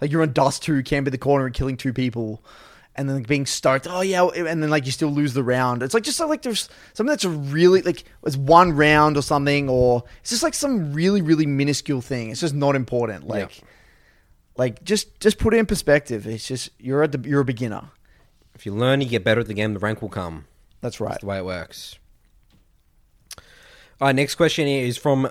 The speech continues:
Speaker 2: Bruno. So Bruno's a Salty member. Title of this email is Collegiate Teams and Pro Aspiration. "Hi, Nathan and Curtis. Hope you're having a wonderful day. My question is, what are your thoughts about collegiate teams? I came to the U S to study and at the same time pursue my dream of becoming a pro.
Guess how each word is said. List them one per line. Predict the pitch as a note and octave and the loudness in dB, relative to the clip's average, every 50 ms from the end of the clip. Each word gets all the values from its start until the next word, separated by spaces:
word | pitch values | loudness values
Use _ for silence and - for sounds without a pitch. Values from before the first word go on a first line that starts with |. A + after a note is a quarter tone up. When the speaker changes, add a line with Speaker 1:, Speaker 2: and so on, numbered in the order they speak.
| - - | -6 -12
Speaker 2:
Bruno. | B2+ G2+ - - B2+ C3 C#3 D#3 E3 F3 E3+ D3+ B2 G#2 F#2 F2 D2 - - - _ _ _ _ _ - | -14 -6 0 2 4 6 6 6 6 6 6 4 4 4 0 -4 -8 -12 -16 -20 _ _ _ _ _ -20
So | - - - G2+ | -20 -14 -14 -12
Bruno's | F#2 G2 A2 A2+ A#2 A#2 G#2+ | -8 -4 -4 -2 0 0 -2
a | G2+ | -2
Salty | - - A2+ A2 A2+ - B2 G#2+ | -2 0 0 0 0 0 -2 -2
member. | G#2 G#2+ A2 G#2+ B2 D#3 E3+ - _ _ _ _ _ _ _ _ _ _ - - _ _ _ _ _ _ | 0 0 0 2 0 0 -2 -4 _ _ _ _ _ _ _ _ _ _ -20 -20 _ _ _ _ _ _
Title | - C#3 C3+ C#3 D3 | 2 4 4 4 4
of | |
this | C#3+ A#2+ C3+ | 2 0 2
email | C3+ C3+ C3+ C3+ | 2 4 4 2
is | B2 - | 2 0
Collegiate | - - - - C#3+ C#3+ D3 D3+ C#3+ B2+ C#3 C#3 C#3 - | -4 -12 0 2 4 6 6 4 4 2 0 0 -2 -2
Teams | - - B2+ B2 C3 C#3 C#3+ B2+ | -2 -2 0 0 0 0 0 -2
and | B2 G#2+ | -2 -4
Pro | - - - A#2 A#2 A#2 A#2+ B2 B2 B2+ - | -4 -2 0 4 4 4 4 4 0 -2 -4
Aspiration. | A2 A2+ - - - - G2+ G2+ G2+ A2 A2+ - - - E2+ D#2 A#1+ A#1 - - F#2 | -6 -8 -8 -8 -6 -2 -2 0 0 0 -2 -4 -6 -8 -12 -14 -18 -20 -20 -20 -10
"Hi, | - A#2 A#2 A#2+ | -6 -4 -2 -2
Nathan | A#2 A2+ - A#2+ G#2+ | -2 -2 -2 -4 -6
and | G2+ | -6
Curtis. | - - C3 C3+ C#3 D3 D3+ D3 | 0 2 2 4 4 2 0 -2
Hope | - B2 G2+ - | -2 -4 -4 -2
you're | G#2 | -4
having | G#2 G2+ G#2+ | -4 -2 -2
a | G2+ | -4
wonderful | F#2+ G2 G2+ G#2 A2+ B2+ C#3 C3+ A#2+ - - G#2 F#2 | -4 -4 0 0 2 2 2 0 -2 -4 -6 -10 -8
day. | F2+ F#2 F#2+ G2 F#2+ F#2+ F#2+ - - _ _ - - - _ _ _ - | -6 -6 -4 -4 -4 -4 -6 -8 -10 _ _ -20 -20 -20 _ _ _ -4
My | A2 A2+ | -4 0
question | - - F3+ A#2+ - - C3 A2+ | 4 4 2 4 2 0 0 0
is, | A2+ A2+ A#2 A2+ A2 A#2+ | 2 2 0 0 -2 -4
what | - D3 E3 F#3+ | -2 0 2 4
are | F#3 | 6
your | E3 C3 | 4 4
thoughts | A2+ - A2+ A2 G#2 - | 4 2 -2 -2 -2 -4
about | G#2+ G#2 G2+ G#2 | -6 -6 -6 -6
collegiate | - - A#2+ A#2+ A#2 A2 B2 A2+ - _ | -2 0 0 0 0 -2 -6 -10 -10 _
teams? | - C3 A#2+ B2 B2 B2 B2 A#2+ A#2+ - G#2 | -4 -2 0 0 0 0 -2 -4 -4 -6 -10
I | G#2+ | -10
came | G#2 - - B2 C3 C3 | -6 -4 -4 -2 -2 -4
to | - | -4
the | C3 A#2+ | -4 -4
U | G#2+ G#2 A2 | -2 0 0
S | A2+ A2 - | 0 -2 -2
to | - G2+ | -6 -6
study | - - - G#2+ G#2+ A2 A2 A2+ A2+ A#2 | -6 -4 -4 -2 -2 0 -2 -2 -2 -4
and | G2 G#2 | -6 -8
at | G#2+ G2 | -10 -10
the | G#2 G2+ | -8 -8
same | - - G#2 G2+ G#2+ G#2+ | -6 -4 -4 -4 -4 -4
time | - - G#2+ G#2 | -4 -4 -4 -4
pursue | - - G2+ - - G#2+ G#2 | -4 -6 -8 -8 -8 -6 -4
my | G#2+ G#2 G2 | -2 -2 -4
dream | F#2 F#2 G2 G2+ G2+ | -4 -4 -6 -6 -6
of | G2+ F#2 | -6 -8
becoming | F#2 - - G2+ G2+ G2+ F#2 | -10 -8 -8 -6 -6 -6 -8
a | F2 | -8
pro. | - - C3 C#3 C#3 C#3 C#3+ | -8 -2 2 2 4 4 2